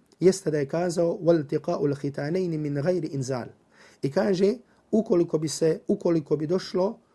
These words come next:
do spolnog, do spolnog općenja sa ejakulacijom ili bez nje. E, međutim, tačnije definicija, e, polnog odnosa,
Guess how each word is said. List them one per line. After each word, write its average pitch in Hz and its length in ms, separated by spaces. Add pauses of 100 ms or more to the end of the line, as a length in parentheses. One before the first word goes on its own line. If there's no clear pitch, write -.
(100)
do 147 140
spolnog, 180 880
do 156 120
spolnog 170 640 (220)
općenja 113 460 (320)
sa - 280
ejakulacijom 180 840
ili 170 140
bez 139 220
nje. 120 160 (880)
E, 165 480 (540)
međutim, 202 420
tačnije 196 600
definicija, 165 840
e, 147 320
polnog 170 340
odnosa, 147 420